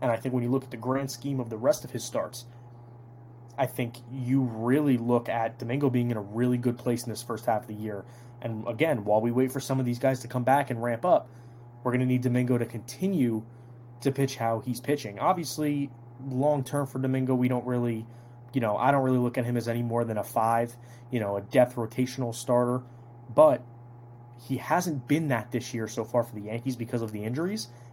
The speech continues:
and he's pitched well, and we need him to, we need him to continue pitching well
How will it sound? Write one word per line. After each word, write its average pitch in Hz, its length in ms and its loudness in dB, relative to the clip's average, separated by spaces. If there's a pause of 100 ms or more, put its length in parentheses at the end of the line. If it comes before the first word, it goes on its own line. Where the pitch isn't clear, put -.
and 120 100 -6
he's 104 120 -8
pitched - 300 -2
well, 131 360 2 (200)
and 135 100 0
we 131 60 4
need 127 80 4
him 123 120 0
to, 117 60 -8 (260)
we 131 140 -2
need 143 140 0
him 127 100 0
to 113 100 -6
continue 175 340 -2
pitching 131 300 -4
well 107 280 0